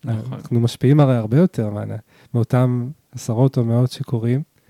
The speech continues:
Speaker 2: אנחנו משפיעים באדוות רחבות, כי כל האנושות מחוברת ב-,
Speaker 1: נכון.
Speaker 2: באיזה שדה אנרגטי אחד,
Speaker 1: נכון.
Speaker 2: וכל עם ישראל מחובר בשדה אנרגטי, אה, אפילו יותר ספציפי.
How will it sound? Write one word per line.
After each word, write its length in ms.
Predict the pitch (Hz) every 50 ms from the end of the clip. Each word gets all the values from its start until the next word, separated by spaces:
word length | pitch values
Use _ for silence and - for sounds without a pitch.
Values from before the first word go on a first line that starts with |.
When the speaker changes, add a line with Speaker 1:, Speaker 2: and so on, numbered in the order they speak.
| _ _ _ _ _ _ _ _ _
Speaker 2:
אנחנו 160 | - - 123
משפיעים 480 | 117 117 - - - - 120 123 139 143
באדוות 400 | 127 120 117 104 110 131 135 -
רחבות, 540 | 123 120 - - 120 107 123 160 185 185 -
כי 260 | - - 123 110 113 - - - - - 196 _
כל 180 | - 139 135
האנושות 500 | 139 139 135 127 120 - - - 160 156 151
מחוברת 480 | 135 - - 113 110 110 107 107 107 104
ב-, 280 | 104 107 107 104 104 107 107 -
Speaker 1:
נכון. 360 | 110 110 104 _ - - 117 -
Speaker 2:
באיזה 180 | 123 120 113 117
שדה 320 | - - - 117 117 127 127
אנרגטי 500 | 127 123 113 107 110 110 107 - 104 107
אחד, 260 | 107 - 127 127 131 123
Speaker 1:
נכון. 80 | 117
Speaker 2:
וכל 200 | 120 - 123 110
עם 80 | 110 110
ישראל 380 | 107 - - - 123 139 156
מחובר 380 | 165 160 147 - 143 139 139 139
בשדה 420 | 135 131 - - 135 120 127 127
אנרגטי, 520 | 127 127 127 123 120 120 113 _ - 123 120 _ _ _ _ _ _ _ _ _ _ _ _ _ _ _ _ 120
אה, 120 | 110 107 113
אפילו 220 | 110 - 123 120
יותר 260 | 110 104 - 139 160
ספציפי. 600 | 147 - - 143 131 - - 135 127 - - 127